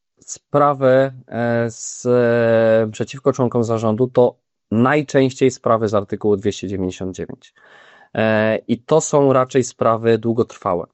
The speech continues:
W praktyce naprawdę często kilka lat,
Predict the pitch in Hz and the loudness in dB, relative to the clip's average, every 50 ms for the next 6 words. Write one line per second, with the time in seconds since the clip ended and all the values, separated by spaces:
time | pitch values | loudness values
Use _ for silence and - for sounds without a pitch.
0 | _ _ _ _ - - - - 139 131 131 131 - 147 139 - - 143 135 135 | _ _ _ _ -20 -16 -4 -2 0 0 -2 -4 -8 -10 -10 -4 0 2 2 2
1 | 127 113 123 120 - 135 131 123 120 120 110 - - 143 139 131 - 127 117 - | 2 0 -2 -4 -2 -2 -2 -2 -2 -4 -4 -2 0 -2 -2 -2 -4 -8 -8 -6
2 | 127 117 - - 110 104 101 107 - _ | -8 -8 -4 -2 0 0 0 0 -2 _